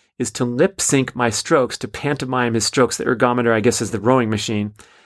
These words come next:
um, to pantomime the strokes with minimal tension on the chain, but you're going through the full range of motion still with minimal effort. Make sense, people? So because he's still recruiting those muscles rather than bringing them to a dead stop,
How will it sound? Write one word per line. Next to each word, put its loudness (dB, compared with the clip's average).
um, -2
to -14
pantomime -2
the 0
strokes 0
with -4
minimal 2
tension 0
on 0
the -2
chain, -2
but -2
you're 2
going 4
through 0
the 2
full 0
range 0
of -2
motion 2
still 0
with 0
minimal 0
effort. -4
Make 0
sense, -2
people? -2
So -2
because 2
he's 2
still 2
recruiting 0
those 2
muscles -2
rather 2
than 0
bringing 0
them 0
to -2
a 0
dead 0
stop, 0